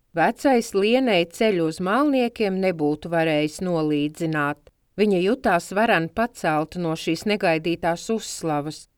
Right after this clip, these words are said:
un viņas kauns sāka zust. Astoņus gadus viņš laikam jau bija atraitnis. Astoņus gadus viņš veltīgi bija meklējis, kamēr viņu bija atradis.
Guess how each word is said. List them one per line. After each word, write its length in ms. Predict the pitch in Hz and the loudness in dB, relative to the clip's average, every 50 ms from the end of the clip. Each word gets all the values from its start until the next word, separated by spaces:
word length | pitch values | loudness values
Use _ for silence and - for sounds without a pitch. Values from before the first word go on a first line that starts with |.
| _ _ - | _ _ -4
un 160 | 196 208 214 233 | -2 0 2 2
viņas 300 | 226 190 170 - - - | 2 2 0 -2 -4 0
kauns 400 | - 269 311 349 311 262 226 - | 2 4 4 4 4 0 -2 -4
sāka 480 | - - 254 247 240 233 226 - 226 190 | -4 -2 0 0 0 0 -2 -4 -6 -2
zust. 560 | 208 220 202 190 - - - - _ - - _ _ _ _ - | -2 -2 -2 -2 -4 -10 -16 -18 _ -20 -20 _ _ _ _ 0
Astoņus 680 | 180 247 311 - - - 240 214 190 185 185 170 - - | 2 2 2 0 -2 -2 0 2 2 2 0 -4 -2 2
gadus 340 | - 285 339 226 214 - - | 2 2 2 2 -2 -6 -6
viņš 240 | 180 175 175 - 190 | -6 -6 -6 -4 -2
laikam 460 | 185 190 226 247 247 - 185 175 175 | 0 2 2 2 0 0 -2 -2 0
jau 140 | 170 170 170 | 0 0 -2
bija 380 | 180 196 233 208 180 180 202 233 | 0 0 0 0 0 0 -2 -4
atraitnis. 840 | - - - 170 151 147 147 147 147 - - 160 151 151 - - - _ _ _ _ - | -6 -8 -8 -6 -4 -4 -4 -6 -6 -8 -8 -8 -8 -8 -10 -16 -20 _ _ _ _ 0
Astoņus 640 | 165 208 277 311 - - - 277 247 226 214 208 190 202 | 0 2 2 0 -2 -4 -2 0 0 0 0 -2 -2 -2
gadus 360 | 240 277 294 285 196 175 - - | 0 0 0 0 -2 -6 -6 -4
viņš 200 | 170 170 - - | -4 -4 -4 -2
veltīgi 520 | 160 175 190 240 247 - 262 240 220 190 208 | -2 0 0 0 0 0 0 0 0 -2 -2
bija 220 | - 233 226 208 180 | -2 0 0 0 0
meklējis, 680 | 175 170 165 165 - - 233 233 233 240 247 247 240 - - _ _ _ _ - | -2 -2 -4 -4 -4 -2 0 2 4 4 2 2 0 -4 -12 _ _ _ _ -6
kamēr 380 | - 180 180 170 156 151 147 147 | -4 -2 -2 0 -2 -2 -2 -2
viņu 320 | 160 220 285 330 311 277 214 | 0 2 2 4 2 2 2
bija 300 | 185 196 165 160 160 180 196 | 0 0 0 0 0 0 -2
atradis. 680 | - _ - - 156 147 139 131 - 135 - - - | -4 _ -4 -2 -2 -2 -2 -4 -8 -14 -16 -18 -20